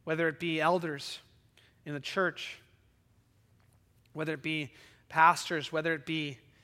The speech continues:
um, mayors, governing officials, and yes, believe it or not, even presidents that you don't like. That I obey and submit to them as is proper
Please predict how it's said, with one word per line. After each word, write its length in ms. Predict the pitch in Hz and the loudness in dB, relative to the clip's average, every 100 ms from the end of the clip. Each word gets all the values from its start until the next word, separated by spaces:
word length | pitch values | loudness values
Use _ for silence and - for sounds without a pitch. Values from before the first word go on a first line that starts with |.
| _ _ _ _ _ _ _ _ _ | _ _ _ _ _ _ _ _ _
um, 460 | 147 135 120 127 143 - - 160 | -12 -12 -14 -18 -20 -20 -18 -6
mayors, 680 | 156 165 170 143 135 - - - _ _ _ _ - | -2 2 2 0 -6 -12 -14 -20 _ _ _ _ -2
governing 340 | 160 165 156 | 0 0 -4
officials, 800 | 143 - 175 - 156 131 - - - _ _ _ _ - | -6 -4 -4 -4 -8 -8 -16 -20 -20 _ _ _ _ -14
and 160 | 143 147 | -8 0
yes, 320 | 180 160 - | 2 2 -6
believe 320 | - 151 160 | -8 -4 -4
it 60 | 160 | -4
or 80 | |
not, 280 | 160 151 143 - _ _ _ _ _ _ _ _ _ - | -4 -4 -6 -12 _ _ _ _ _ _ _ _ _ -8
even 200 | 165 156 | -4 -4
presidents 680 | - 175 151 151 131 131 - | 2 2 2 -4 -8 -12 -14
that 120 | 131 | -8
you 140 | 156 | -4
don't 180 | 156 139 | -4 -4
like. 380 | 147 139 120 - _ _ _ _ _ _ _ _ _ _ _ _ _ _ _ _ _ _ _ _ _ _ _ _ _ _ _ _ _ _ _ _ _ _ _ _ _ _ _ _ _ _ _ - _ _ _ - | -4 -4 -8 -20 _ _ _ _ _ _ _ _ _ _ _ _ _ _ _ _ _ _ _ _ _ _ _ _ _ _ _ _ _ _ _ _ _ _ _ _ _ _ _ _ _ _ _ -20 _ _ _ -6
That 100 | 156 | 2
I 160 | 165 | 4
obey 400 | 175 156 180 190 | 4 6 8 8
and 100 | 185 | 4
submit 340 | - 175 170 180 | -2 -4 -4 -2
to 100 | 190 | -2
them 240 | 180 175 | 0 -2
as 240 | 156 160 139 | 0 -2 -2
is 120 | 131 | -12
proper 580 | - 175 160 - 160 | 0 2 2 -2 -8